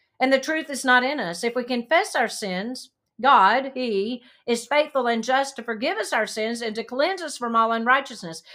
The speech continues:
If we say we have not sinned, we make him a liar, and his word is not in us." You see, sin is only the problem if we refuse to admit we have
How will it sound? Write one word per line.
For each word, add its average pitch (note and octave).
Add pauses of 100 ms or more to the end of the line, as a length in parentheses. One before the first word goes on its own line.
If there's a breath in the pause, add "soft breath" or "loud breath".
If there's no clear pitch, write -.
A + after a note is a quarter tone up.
If D4
we C#4+
say D4+
we E4
have C4+
not A#3+
sinned, F#4
we C#4
make C#4
him C4
a A#3
liar, B3+
and A3+
his A3
word A#3 (240 soft breath)
is A3+
not A#3
in D4+
us." - (680)
You D4
see, E4
sin F#4+
is B3+
only F#4
the B3+
problem C4+
if A#3+
we C4
refuse C4
to C4+ (100)
admit A#3 (100)
we A3 (220)
have A3+